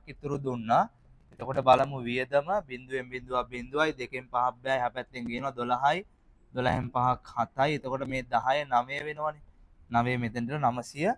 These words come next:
හැත්තෑවයි. එහෙනම් කුඩේ වටිනාකම රුපියල් නවසිය හැත්තෑවයි. ඊළඟට අංක විසි දෙක. එළ දෙනුන් අට දෙනෙකු එක තනකොළ ගෝණියක්.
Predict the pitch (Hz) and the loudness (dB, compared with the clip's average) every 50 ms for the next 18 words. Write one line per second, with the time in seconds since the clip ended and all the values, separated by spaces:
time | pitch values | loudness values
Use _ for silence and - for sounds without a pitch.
0 | _ _ _ _ _ - 202 214 - _ _ - 117 107 104 104 101 - _ _ | _ _ _ _ _ -10 -8 -8 -8 _ _ 2 2 4 2 0 -4 -8 _ _
1 | _ _ _ _ _ _ - 127 135 131 131 - - 135 139 147 160 170 165 151 | _ _ _ _ _ _ -6 -4 -2 -2 -2 -2 -2 0 2 4 6 8 8 8
2 | 139 - 139 120 120 117 120 117 - 135 127 127 123 120 113 _ - 123 127 131 | 8 8 4 0 2 2 2 2 0 -4 -6 -6 -8 -10 -10 _ 2 4 4 6
3 | 165 226 - _ _ _ _ _ _ _ _ 127 120 117 123 123 113 - - - | 4 4 0 _ _ _ _ _ _ _ _ 0 0 2 2 0 -2 -4 -6 -4
4 | 131 160 165 156 139 - - _ _ - 110 104 95 95 95 - - - - _ | -2 0 0 0 0 -2 -4 _ _ 0 0 0 0 -2 -6 -10 -12 -16 -20 _
5 | _ - - - - _ _ _ _ _ _ _ _ _ _ _ _ _ _ _ | _ -18 -18 -18 -18 _ _ _ _ _ _ _ _ _ _ _ _ _ _ _
6 | _ _ _ _ _ _ _ _ - 117 107 104 98 101 95 - 143 165 165 - | _ _ _ _ _ _ _ _ -12 -8 -8 -6 -6 -6 -6 -6 -6 -6 -8 -10
7 | _ _ _ _ _ _ _ _ _ - 113 110 110 - 113 113 107 - - 120 | _ _ _ _ _ _ _ _ _ -10 -10 -8 -8 -8 -8 -8 -10 -10 -10 -6
8 | 117 120 113 - 156 139 117 117 123 120 120 127 123 131 139 151 156 - - 110 | -4 -4 -4 -2 -2 0 0 2 0 0 0 -2 -4 -4 -6 -10 -10 -8 -8 -8
9 | 110 - 123 123 127 127 127 127 120 - _ _ _ _ _ _ _ _ _ _ | -6 -4 -4 -4 -4 -4 -6 -6 -8 -12 _ _ _ _ _ _ _ _ _ _
10 | _ _ _ _ _ _ _ - 117 - - 139 135 - 135 131 139 131 - - | _ _ _ _ _ _ _ -18 -16 -6 -4 -2 2 4 4 4 2 0 -2 0
11 | 139 147 143 131 127 120 117 110 110 104 104 98 - | 0 0 0 0 0 0 0 0 -2 -6 -12 -14 -18